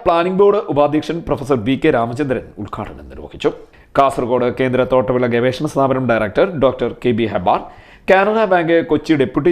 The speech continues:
ജനറൽ മാനേജർ കെ എസ് പ്രദീപ്, നാളികേര വികസന ബോർഡ് മുഖ്യ നാളികേര വികസന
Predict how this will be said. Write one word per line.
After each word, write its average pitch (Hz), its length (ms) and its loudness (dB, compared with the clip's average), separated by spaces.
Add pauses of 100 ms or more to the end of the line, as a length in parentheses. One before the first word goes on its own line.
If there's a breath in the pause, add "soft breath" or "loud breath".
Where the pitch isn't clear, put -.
ജനറൽ 123 220 -2
മാനേജർ 127 380 -2 (260)
കെ 120 160 0
എസ് - 140 -14
പ്രദീപ്, 90 340 0 (540 loud breath)
നാളികേര 214 420 4 (160)
വികസന 156 400 0
ബോർഡ് 147 220 4 (100)
മുഖ്യ 131 320 -6
നാളികേര 127 480 -2
വികസന 113 260 -8